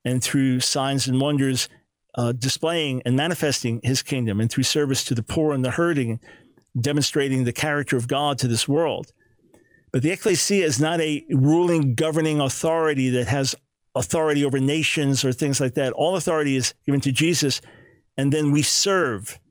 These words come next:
We serve others. We don't take over. We serve. Uh, so I think we do have a difference on that based on what you said. And, uh, I, I did a whole show. If you just check on our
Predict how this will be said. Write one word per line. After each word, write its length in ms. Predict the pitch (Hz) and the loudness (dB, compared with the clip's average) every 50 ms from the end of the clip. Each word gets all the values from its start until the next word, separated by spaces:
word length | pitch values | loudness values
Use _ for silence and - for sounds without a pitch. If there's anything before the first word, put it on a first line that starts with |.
| _ _ _ _ _ _ _ _ _ _ _ | _ _ _ _ _ _ _ _ _ _ _
We 160 | - 127 135 | 0 2 2
serve 320 | 131 - - 190 190 170 175 | 2 2 0 0 0 2 0
others. 220 | 165 147 127 - | 0 -2 0 0
We 60 | 151 | 0
don't 160 | 151 160 147 | 0 0 0
take 220 | - - 156 131 - | -2 -4 -4 -2 0
over. 460 | 147 156 175 170 131 143 123 113 107 - _ _ _ _ _ _ | 0 0 0 0 0 0 -2 -2 -4 -8 _ _ _ _ _ _
We 100 | 143 131 | 0 0
serve. 580 | 123 - - - 165 156 139 120 92 80 - - _ _ _ _ _ _ _ _ _ _ _ _ _ _ | 0 0 0 0 0 0 0 0 -2 -4 -8 -14 _ _ _ _ _ _ _ _ _ _ _ _ _ _
Uh, 100 | - - | -6 -4
so 400 | 143 - - - 151 147 143 135 - | -2 -2 0 0 2 2 2 0 0
I 120 | - 135 | -2 -2
think 220 | - - 185 156 | 0 -2 0 0
we 80 | 175 160 | 2 2
do 100 | 143 180 | 2 2
have 160 | 190 170 147 | 0 0 -2
a 60 | 147 | -2
difference 360 | 127 143 131 - 143 131 - 143 | -2 -2 -2 0 -2 0 0 0
on 100 | 131 131 | 0 0
that 180 | 131 131 117 | 0 -2 -2
based 260 | - 143 143 - - | -2 -2 -2 -2 -2
on 80 | 143 131 | -2 -2
what 100 | 135 - | 0 0
you 80 | 135 123 | 0 0
said. 400 | - - 147 127 117 110 117 123 - _ _ - _ _ _ _ _ _ _ _ _ _ - | 0 0 0 0 -2 -2 -4 -8 -12 _ _ -20 _ _ _ _ _ _ _ _ _ _ -4
And, 440 | 147 143 143 139 139 135 131 127 - - | -2 0 0 0 0 0 0 -2 -2 -2
uh, 200 | 123 123 123 - - | -2 -2 -2 -2 -2
I, 180 | - 143 151 - | -4 -4 -4 -4
I 120 | - 143 143 | -4 -2 -2
did 320 | 131 123 113 107 160 170 | -2 -4 -2 -2 0 0
a 60 | 156 | 0
whole 200 | 127 143 190 190 | 0 0 0 0
show. 220 | - - - 165 147 | 0 0 0 0 0
If 120 | 131 - | 0 0
you 80 | 151 139 | 0 0
just 300 | 131 165 143 - - _ | 0 0 -2 -4 -6 _
check 360 | - - 170 170 160 - - | -4 -2 -2 -2 -4 -4 -4
on 140 | - 139 139 | -4 -2 0
our 220 | 135 131 127 117 | 0 0 -2 -4